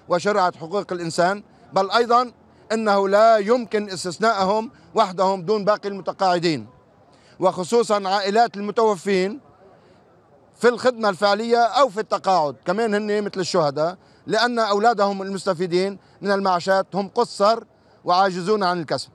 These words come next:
لذلك نتوجه إلى النائب الكريم بوصفه نائبًا عن الأمة جمعاء، وليس عن رئيس كتلته النيابية أو طائفته أو منطقته، ونطلب إليه تحوي-، آه، تحكيم العقل والضمير والوفاء للوكالة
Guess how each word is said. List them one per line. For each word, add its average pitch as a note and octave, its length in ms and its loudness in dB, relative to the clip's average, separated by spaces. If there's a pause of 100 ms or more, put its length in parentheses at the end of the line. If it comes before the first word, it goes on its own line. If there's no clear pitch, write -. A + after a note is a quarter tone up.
(360)
لذلك A#3+ 460 0
نتوجه G#3+ 840 2
إلى G#3 200 0
النائب G#3+ 380 0
الكريم D#3+ 360 -2 (640)
بوصفه G#3+ 560 2
نائبًا A#3+ 600 2 (140)
عن G3+ 140 -2
الأمة B3 340 2
جمعاء، F#3+ 500 0 (520)
وليس G#3+ 360 2
عن A3 160 2
رئيس A3 280 -2
كتلته G#3 400 0
النيابية G3 640 0 (420)
أو A#3 100 4
طائفته G#3+ 720 0
أو G3+ 160 -2
منطقته، E3 680 -2 (380)
ونطلب G#3 480 0
إليه A3+ 400 0
تحوي-، G#3+ 500 0 (500)
آه، F#3 160 4
تحكيم G3 480 -2
العقل A3+ 340 0
والضمير G#3 440 0 (480)
والوفاء G#3+ 640 2
للوكالة A3+ 760 2